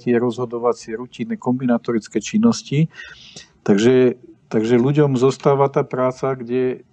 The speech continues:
je tá kreativita, tvorivosť a kde je ten podnikateľský duch.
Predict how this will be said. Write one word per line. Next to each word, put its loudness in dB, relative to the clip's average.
je -10
tá -10
kreativita, -4
tvorivosť -2
a -6
kde -2
je 0
ten 0
podnikateľský 0
duch. 0